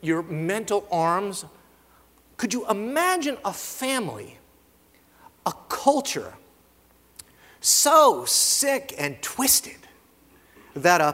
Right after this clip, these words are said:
parent would actually push a kid this hard? Could you imagine putting pressure on a child like this to achieve or perform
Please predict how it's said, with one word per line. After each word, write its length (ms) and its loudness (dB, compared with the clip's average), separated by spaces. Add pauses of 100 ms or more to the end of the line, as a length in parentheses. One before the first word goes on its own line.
(120)
parent 580 -2 (580)
would 280 0
actually 480 2
push 580 -6
a 80 -6
kid 560 -4
this 200 -2
hard? 380 -4 (1900)
Could 180 0
you 160 0
imagine 400 -6
putting 240 -6
pressure 380 -8
on 160 -8
a 40 -8
child 440 -12
like 180 -16
this 400 -12 (840)
to 160 -2
achieve 680 -4
or 60 -6
perform 800 -4